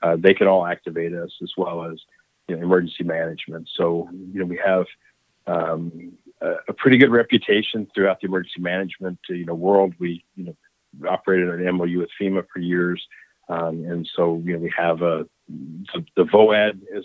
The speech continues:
well, the Volunteer Organizations Active in Disaster. We're members of National voad. And so a lot of those connections there, organizations are aware of us,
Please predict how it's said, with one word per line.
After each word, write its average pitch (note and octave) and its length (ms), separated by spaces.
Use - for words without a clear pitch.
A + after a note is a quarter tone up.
well, G#2+ 360
the F#2 220
Volunteer F#2+ 400
Organizations F#2 640
Active F2 280
in E2+ 80
Disaster. F2 560
We're F2 180
members F2 420
of D#2+ 80
National E2 400
voad. E2 380
And E2+ 300
so G2 180
a F#2+ 40
lot B2 180
of C3 100
those A2+ 260
connections G2+ 560
there, F#2+ 340
organizations F#2+ 680
are E2+ 80
aware F2 340
of F#2 80
us, F#2+ 120